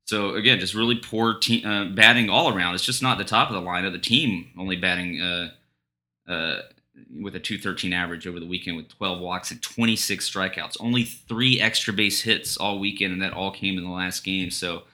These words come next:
the Clemson Tigers coming into this year, we thought hitting was not gonna be an issue. Well, it's turned out to be an issue. Guys like Drew Wharton, who started off the se-, season so hot, he hasn't been hitting well lately.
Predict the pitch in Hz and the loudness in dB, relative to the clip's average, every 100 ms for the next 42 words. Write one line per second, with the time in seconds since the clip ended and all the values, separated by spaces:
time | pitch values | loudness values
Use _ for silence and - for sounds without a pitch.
0 | _ _ _ _ _ _ _ _ 110 131 | _ _ _ _ _ _ _ _ -2 2
1 | 143 131 127 127 123 - 131 123 117 117 | 4 2 8 10 10 8 6 8 8 8
2 | 104 107 - 113 104 117 127 123 110 - | 4 2 2 2 2 2 2 2 0 0
3 | 117 110 98 104 104 104 107 95 98 95 | 0 2 0 0 0 0 -2 0 0 0
4 | 104 - 110 101 104 95 - - - 127 | 2 2 2 0 -2 -2 -4 -2 2 4
5 | 104 110 110 82 85 82 82 85 80 101 | 4 2 0 -6 -6 -4 -4 -4 -2 0
6 | 107 110 98 113 120 101 123 113 98 85 | 2 0 0 2 2 4 2 2 0 -2
7 | 95 - 104 101 101 98 - - 107 113 | -6 -2 -2 0 -2 -6 -10 -10 -10 -10
8 | - 120 104 - 98 95 95 - - - | -2 -2 0 -4 -2 0 0 0 -8 -20
9 | _ - 135 123 110 95 92 95 87 87 | _ 2 4 4 2 0 -2 -4 -8 -8
10 | 90 87 90 90 87 80 | -8 -6 -6 -6 -8 -10